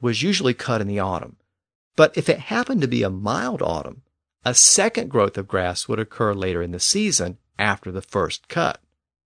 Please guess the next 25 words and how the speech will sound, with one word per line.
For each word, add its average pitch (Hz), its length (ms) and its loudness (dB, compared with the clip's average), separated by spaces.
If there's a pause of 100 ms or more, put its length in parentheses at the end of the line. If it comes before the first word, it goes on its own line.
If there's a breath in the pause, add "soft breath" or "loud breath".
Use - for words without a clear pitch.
(300)
So - 340 6
a 139 120 0
second - 640 4
cutting 95 520 -2
or 98 180 -2
math 101 540 -2
had 101 240 -2
to 98 60 -8
be 87 160 -8
done. 113 400 -2 (840)
And 98 240 -2
that 147 180 4
was 151 200 -2
called 95 400 -2 (180)
the 139 200 -2 (100)
aftermath. 104 800 -2 (760)
And 151 160 -2
that's 226 240 2
where 233 100 0
the 196 80 0
modern 113 440 2
word 101 280 0
aftermath 113 720 -2
came 123 300 0
from. - 360 -4